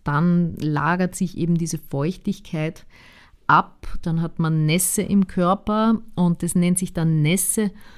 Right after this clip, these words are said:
oder trüber Schleim. Da hat man schon sehr viel Feuchtigkeit über eine längere Zeit im Kopf.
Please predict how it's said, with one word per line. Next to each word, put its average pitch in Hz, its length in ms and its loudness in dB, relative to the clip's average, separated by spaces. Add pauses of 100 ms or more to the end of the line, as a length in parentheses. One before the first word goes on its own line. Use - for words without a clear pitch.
(260)
oder 170 360 0
trüber 214 520 4
Schleim. 160 560 2
Da 160 120 -2
hat 139 120 -6
man - 80 -10
schon 139 160 -6
sehr - 360 -8
viel 185 160 -4
Feuchtigkeit 170 560 -4
über 156 120 -2
eine 143 120 2
längere 151 360 0
Zeit 170 280 -4
im 185 80 0
Kopf. 190 320 -10